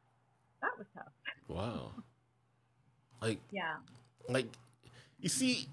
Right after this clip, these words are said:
Speaker 2: see, see, guys, this is, this is like, this is, this is why,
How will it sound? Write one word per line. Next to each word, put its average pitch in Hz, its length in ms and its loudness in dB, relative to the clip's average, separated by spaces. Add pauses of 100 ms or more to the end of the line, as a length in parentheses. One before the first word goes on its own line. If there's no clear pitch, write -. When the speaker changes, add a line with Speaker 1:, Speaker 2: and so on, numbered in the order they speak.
(360)
Speaker 2:
see, 214 320 4 (260)
see, 180 240 2
guys, 151 600 12 (1120)
this 190 280 12
is, 170 320 12 (160)
this 185 240 10
is 196 320 12
like, 127 360 10 (840)
this 311 180 10
is, 320 140 8
this 330 200 6
is 277 180 6
why, 127 680 8